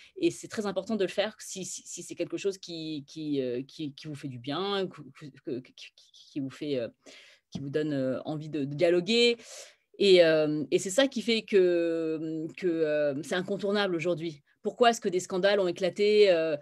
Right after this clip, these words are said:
euh, comme Me Too ? Me Too, ça vient d'où ? Me Too, ça vient des, ça, ça, ça vient des femmes, hein, ça vient des femmes qui, qui, qui, qui ont pris la parole qu'on leur donnait pas. Et, euh, et, euh, alors, le, le hashtag, il, il a été, il, il a été créé auparavant, hein, par une femme noire, euh, queer.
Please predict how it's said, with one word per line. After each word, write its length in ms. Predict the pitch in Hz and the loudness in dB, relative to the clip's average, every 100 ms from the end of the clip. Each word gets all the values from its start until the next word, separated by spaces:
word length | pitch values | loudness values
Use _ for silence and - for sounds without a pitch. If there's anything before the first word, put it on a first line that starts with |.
| - _ | -10 _
euh, 140 | 156 151 | -10 -4
comme 160 | 175 | -2
Me 100 | 190 | -2
Too ? 240 | 190 220 202 | -2 -4 -4
Me 100 | 190 | -6
Too, 120 | 185 247 | -4 -2
ça 160 | 208 | 0
vient 140 | 185 190 | 0 0
d'où ? 180 | 226 - - | -2 -6 -4
Me 180 | 202 196 | -2 0
Too, 100 | 262 | 0
ça 140 | 196 | 2
vient 160 | 196 185 | 2 6
des, 280 | 185 185 | 8 8
ça, 140 | 180 180 | 4 -2
ça, 180 | - 190 | -4 -4
ça 140 | - | -2
vient 120 | 180 202 | -2 -2
des 120 | 226 | 0
femmes, 240 | 294 254 | 0 0
hein, 100 | 233 | -2
ça 140 | 240 196 | -4 -2
vient 100 | 202 | 0
des 140 | 196 | 0
femmes 260 | 190 269 277 | 2 4 4
qui, 300 | - 214 170 | 2 -4 -4
qui, 200 | - - | -8 -8
qui, 220 | - 208 | -10 -10
qui 140 | - | -4
ont 80 | 202 | -4
pris 140 | - 302 | 0 0
la 100 | 247 | 2
parole 260 | 208 214 | 2 2
qu'on 120 | 214 | 0
leur 100 | 185 | 0
donnait 220 | 180 190 185 | 0 0 -2
pas. 120 | 165 _ - - - _ - | -6 _ -20 -20 -20 _ 6
Et, 280 | 185 180 | 8 8
euh, 640 | 165 156 139 123 113 90 76 - | 8 6 4 2 0 -2 -4 0
et, 240 | 175 151 | 2 2
euh, 120 | 131 | 2
alors, 220 | 143 120 - | 0 -2 -6
le, 360 | 185 - 202 202 | -8 -6 -4 4
le 120 | 214 | 6
hashtag, 400 | 220 - 233 190 | 6 4 2 2
il, 100 | 156 | -4
il 80 | 185 | 2
a 60 | 175 | 2
été, 280 | 170 190 - - | 4 0 0 -8
il, 140 | 190 180 | -10 -4
il 80 | 185 | 0
a 20 | |
été 160 | 180 185 | 2 0
créé 240 | 185 208 | 0 2
auparavant, 540 | 185 170 160 185 247 247 | 2 2 0 2 4 4
hein, 80 | 175 | 2
par 100 | 165 | -2
une 120 | 151 | -2
femme 160 | 165 | -2
noire, 360 | 170 196 208 190 | 0 2 2 2
euh, 80 | 143 | -2
queer. 400 | - 240 247 | 0 2 2